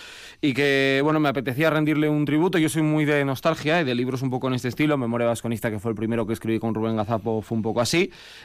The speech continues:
eh, y la idea era más o menos la, la misma. Tuve la oportunidad de contactar con La Esfera de los Libros, que es una editorial muy, muy importante.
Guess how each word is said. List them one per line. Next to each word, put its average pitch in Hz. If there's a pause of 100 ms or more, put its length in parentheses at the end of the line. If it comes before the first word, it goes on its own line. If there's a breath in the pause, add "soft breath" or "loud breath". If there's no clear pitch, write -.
eh, 117
y 143
la 139
idea 143
era 151
más 151
o 139
menos 123
la, 107
la 120
misma. 135
Tuve 143
la 143
oportunidad 143
de 139
contactar 135
con 139
La 135
Esfera 139
de 139
los 135
Libros, 180
que -
es 107
una 117
editorial 113
muy, 110
muy 127
importante. 139